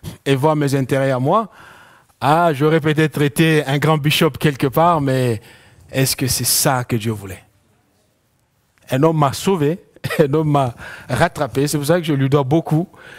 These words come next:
Il m'a sauvé <laughs> de justesse, je lui dis merci, merci. C'est un grand ami aujourd'hui. Il est pasteur en Belgique, on l'a déjà vu ici.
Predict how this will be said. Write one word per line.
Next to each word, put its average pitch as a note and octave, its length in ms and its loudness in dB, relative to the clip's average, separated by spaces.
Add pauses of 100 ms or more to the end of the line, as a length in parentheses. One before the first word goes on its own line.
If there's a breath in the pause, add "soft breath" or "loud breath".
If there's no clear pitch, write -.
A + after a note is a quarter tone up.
(280 loud breath)
Il C#3 100 0
m'a C3 140 2
sauvé F3 800 0 (240)
<laughs> - 500 -4
de B2+ 100 4
justesse, C#3 760 0
je A#2 120 -6
lui A#2+ 120 -2
dis A#2+ 200 2
merci, A2+ 440 -4 (320)
merci. - 440 -14 (280)
C'est - 140 -10
un A2+ 60 -6
grand G#2+ 280 -6
ami G2+ 360 -12
aujourd'hui. G2+ 440 -18 (360)
Il A#2 100 -8
est A2 60 -8
pasteur G#2+ 360 -8
en G2+ 60 -10
Belgique, G#2 340 -12
on A2+ 80 -10
l'a A2 120 -4
déjà G#2+ 160 -6
vu G#2 160 -8
ici. G2+ 240 -12